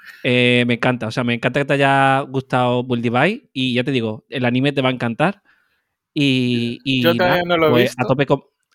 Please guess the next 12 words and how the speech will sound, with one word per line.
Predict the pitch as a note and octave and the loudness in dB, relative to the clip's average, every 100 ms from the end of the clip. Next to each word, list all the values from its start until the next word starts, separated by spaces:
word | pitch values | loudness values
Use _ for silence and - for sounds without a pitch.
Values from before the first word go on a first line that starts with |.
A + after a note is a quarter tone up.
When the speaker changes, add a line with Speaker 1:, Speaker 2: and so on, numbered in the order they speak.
| - | -4
Speaker 1:
a | |
tope | B2+ C3+ | -2 -2
con | C#3 D3+ | -2 -2
Vanguard. | D#3 A2 G#2 | -4 -4 -8
¿Tú | - | -4
no | F3 | -2
te | G3+ | 0
la | G3+ | 0
has | |
visto | G3 G3+ | 0 0
todavía, | F#3+ F#3+ E3+ C3 A#2+ A2+ A#2+ | 2 2 2 2 0 0 0
Azu? | A#2 F#3 C#3+ | -2 -6 -10